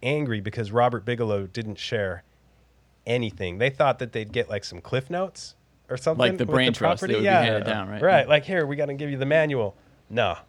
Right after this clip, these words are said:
Speaker 1: he gave them no
Speaker 2: Well,
Speaker 1: information,
Speaker 2: can
Speaker 1: so
Speaker 2: I
Speaker 1: they're
Speaker 2: ask you then,
Speaker 1: furious.
Speaker 2: what i-, what was their end game when they bought it? What, what are they,
Speaker 1: The new
Speaker 2: what are they
Speaker 1: guys,
Speaker 2: investing in? Yeah,
Speaker 1: the,
Speaker 2: what,
Speaker 1: the
Speaker 2: what
Speaker 1: new
Speaker 2: are they
Speaker 1: guys,
Speaker 2: buying?
Speaker 1: Robert Bigelow was a visionary. The new
Speaker 2: Mm.
Speaker 1: guys are more kinda like just the, the elite lizard type.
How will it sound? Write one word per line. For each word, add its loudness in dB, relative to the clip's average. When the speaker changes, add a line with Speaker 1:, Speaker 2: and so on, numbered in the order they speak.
Speaker 1:
he -8
gave 0
them -2
no 2
Speaker 2:
Well, 2
Speaker 1:
information, -4
Speaker 2:
can 0
Speaker 1:
so 4
Speaker 2:
I 4
Speaker 1:
they're 4
Speaker 2:
ask 0
you -6
then, -4
Speaker 1:
furious. -2
Speaker 2:
what 4
i-, 0
what 0
was -2
their 0
end 0
game -4
when -2
they 0
bought 2
it? -4
What, -2
what -2
are -2
they, -2
Speaker 1:
The -4
new 0
Speaker 2:
what 4
are 6
they 4
Speaker 1:
guys, 0
Speaker 2:
investing 0
in? -6
Yeah, -2
Speaker 1:
the, 0
Speaker 2:
what, 0
Speaker 1:
the 4
Speaker 2:
what 0
Speaker 1:
new 6
Speaker 2:
are 4
they -
Speaker 1:
guys, 2
Speaker 2:
buying? -18
Speaker 1:
Robert 4
Bigelow 4
was 2
a -2
visionary. -2
The -10
new -2
Speaker 2:
Mm. -2
Speaker 1:
guys 0
are -4
more 0
kinda -4
like -2
just -10
the, -16
the -4
elite -4
lizard -4
type. -4